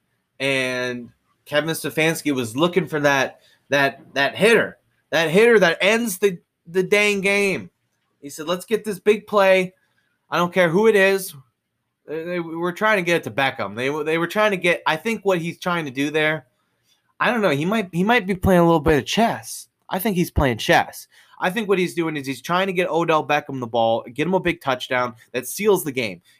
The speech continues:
get Odell really confident, and then maybe next week you get, like, a two hundred yard Odell Beckham that we used to see on the Giants, 'cause we're, we haven't really seen that yet on the Browns. Aside for that, that, that Cowboys game last year, he literally won us the game. Odell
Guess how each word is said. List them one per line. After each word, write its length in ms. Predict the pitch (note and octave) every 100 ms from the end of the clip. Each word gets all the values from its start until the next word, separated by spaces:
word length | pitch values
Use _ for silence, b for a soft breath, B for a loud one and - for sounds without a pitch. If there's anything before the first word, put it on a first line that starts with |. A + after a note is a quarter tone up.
| -
get 180 | G#3
Odell 460 | G3 G3 F3 E3 D3
really 300 | B2 D#3+ F#3+
confident, 720 | D3 - E3 D#3+ - G#2+ G2+ - _ _ -
and 160 | D#3+
then 180 | F3+ F3+
maybe 280 | F#3 F#3+ F3+
next 320 | F3 F3+ -
week 220 | E3 E3+
you 60 | E3
get, 260 | C#3+ D3+ C#3
like, 180 | C3+
a 80 | C3
two 260 | - F#3+ E3
hundred 380 | D#3+ D3 C#3 B2
yard 480 | C#3 C3 B2 A2 - _ D3
Odell 360 | D#3 C3+ C3
Beckham 360 | B2+ B2+ B2+ A#2
that 120 | A2+
we 100 | C3
used 180 | C3+ C3
to 80 | A2+
see 180 | C3+
on 100 | B2+
the 100 | A2
Giants, 440 | G2+ A#2 G#2+ F2+ F2+
'cause 160 | B2
we're, 160 | C3 F#3
we 140 | F#3+
haven't 140 | A#3+ A3
really 120 | G#3+
seen 240 | F#3 A3
that 160 | G3+ F3+
yet 140 | D3+
on 100 | C#3
the 60 | A#2+
Browns. 460 | G2+ G#2 F#2+ F2+ _ b b b
Aside 340 | C#3+ G3+ A#3
for 80 | A#3
that, 260 | G#3+ E3+ - -
that, 200 | D#3 D3
that 180 | E3 D#3+
Cowboys 680 | - G#3+ A3+ F3+ D#3 C3 A2+
game 320 | A#2+ A#2 A2
last 320 | A2 G#2+ -
year, 100 | A2
he 120 | C3
literally 420 | F#3 G3+ F3+ D3+ B2
won 300 | A#2+ C3 A#2+
us 180 | A2
the 140 | - G2+
game. 320 | G#2 F#2 F2+
Odell 480 | C3+ C3+ B2+ A#2